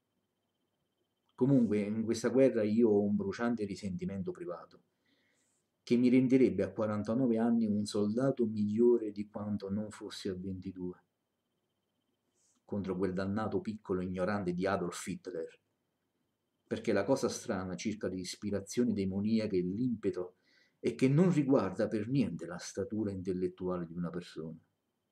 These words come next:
ma riguarda la sola volontà. Sta rovinando, pervertendo, distruggendo e rendendo per sempre maledetto quel nobile spirito nordico, supremo contributo all'Europa,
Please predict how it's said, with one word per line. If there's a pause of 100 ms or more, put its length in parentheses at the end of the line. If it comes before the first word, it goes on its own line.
(280)
ma
riguarda
la
sola
volontà. (1800)
Sta
rovinando,
pervertendo,
distruggendo (560)
e
rendendo
per
sempre
maledetto
quel
nobile
spirito
nordico, (880)
supremo
contributo
all'Europa,